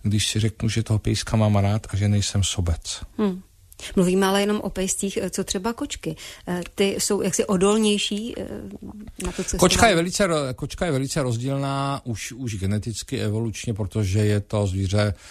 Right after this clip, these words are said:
Speaker 1: nesmečkové na rozdíl od, od psa. Je to individualistka a ta si vždycky bude dělat, co chce, bylo by to delší povídání. Každopádně její bazální mes-, metabolismus, její psychika, její prostě celkové nastavení a hlavně tedy odolnost je jiné.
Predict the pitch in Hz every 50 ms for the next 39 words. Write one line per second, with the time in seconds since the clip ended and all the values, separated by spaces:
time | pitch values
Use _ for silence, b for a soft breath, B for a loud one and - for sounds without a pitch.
0 | B B B B 95 87 87 - - 107 104 - - - - 95 95 92 92 90
1 | 92 92 87 85 90 90 - - 87 - - - 95 - - - - 90 90 90
2 | 87 - 95 92 92 98 95 101 110 107 107 107 104 104 104 98 - - - -
3 | - 113 107 - 104 - - 98 87 - 110 95 90 - - - - - 107 107
4 | 98 104 101 101 101 - - 104 - - - - 104 98 98 101 101 98 104 101
5 | - 95 95 101 101 92 - 98 - 95 90 95 98 104 104 107 107 107 107 110
6 | B B B B B B B - 104 98 107 98 - 107 104 104 107 110 107 104
7 | 104 95 98 95 92 107 107 110 110 110 107 107 104 - - - 113 110 101 -
8 | - 104 98 98 101 104 95 92 98 101 95 90 92 95 95 98 92 - - 92
9 | 85 - 104 92 - - 92 90 92 90 - - 90 - - 98 - - 95 -
10 | - 107 101 95 90 85 - - - 104 95 95 92 92 98 - - 82 80 87
11 | 95 98 101 92 - 101 101 - 98 95 95 95 95 95 95 90 - 101 98 95
12 | 95 101 98 92 92